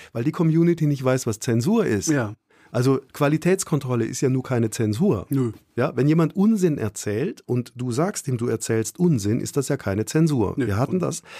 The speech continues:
Speaker 1: Jemand
Speaker 2: kommst
Speaker 1: sagt
Speaker 2: hier nicht mehr rein, damit du diesen Unsinn in meinem
Speaker 1: Genau.
Speaker 2: Haus nicht mehr verbreitest.
Speaker 1: Richtig.
Speaker 2: Ist ja immer noch keine Zensur.
Speaker 1: Schreib dein eigenes Buch, mach
Speaker 2: Ja.
Speaker 1: dein eigenes Blog.
Speaker 2: Ja.
Speaker 1: Darfst du ja,
Speaker 2: Ja.
Speaker 1: kannst ja machen. Zensiert immer noch keiner. Der Punkt ist,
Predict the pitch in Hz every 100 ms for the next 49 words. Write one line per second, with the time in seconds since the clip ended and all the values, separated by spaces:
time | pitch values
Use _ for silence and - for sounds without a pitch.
0 | - - 104 131 107 151 123 123 131 107
1 | 110 151 135 123 123 127 123 - 131 131
2 | 131 120 113 127 139 113 113 123 135 165
3 | 151 123 117 110 110 135 107 - - -
4 | 214 208 156 - 113 98 92 98 92 -
5 | 104 - 135 160 202 135 104 - 110 98
6 | 147 170 147 123 98 - 95 87 - 175
7 | - 98 90 - - 160 127 90 85 135
8 | 131 160 170 113 95 - 90 87 82 -
9 | - - - 120 - 214 233 208